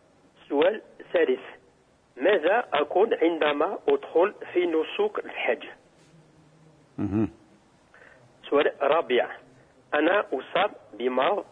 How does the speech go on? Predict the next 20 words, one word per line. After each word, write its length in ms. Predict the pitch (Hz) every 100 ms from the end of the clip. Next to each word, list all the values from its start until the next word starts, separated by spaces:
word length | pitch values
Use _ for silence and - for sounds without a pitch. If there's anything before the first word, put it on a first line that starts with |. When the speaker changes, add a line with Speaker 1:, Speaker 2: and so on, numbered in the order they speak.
| -
Speaker 1:
بمرض 560 | 127 143 156 208 196 - - - -
صداع 520 | 147 135 175 - -
شديد. 380 | 151 139 120 - - - - _ _ _
إذا 520 | 139 196 170 214 262 -
جاءني 800 | - 139 - 180 185 180 170 123 - 147
ألم 400 | 160 175 143 101 - - 127
وأنا 580 | 135 - 180 170 147
محرم 720 | 113 113 151 - 135 143 202 247 - - _
لأجل 480 | 139 147 170 151 156
الحج، 400 | 117 - 151 - - -
هل 340 | 143 220 185 -
يجوز 500 | 139 139 - 240 165
لي 300 | 135 147 254 - - _ _ _ _
وضع 480 | 196 185 165 120 87 - - - -
شريط، 480 | 143 143 185 302 - - - - -
شريط 580 | 139 147 214 208 151 135
من 300 | 156 156 113 -
قماش 540 | 135 127 175 220 - - _ 135
أو، 200 | 175 170 -
أو 180 | 131 127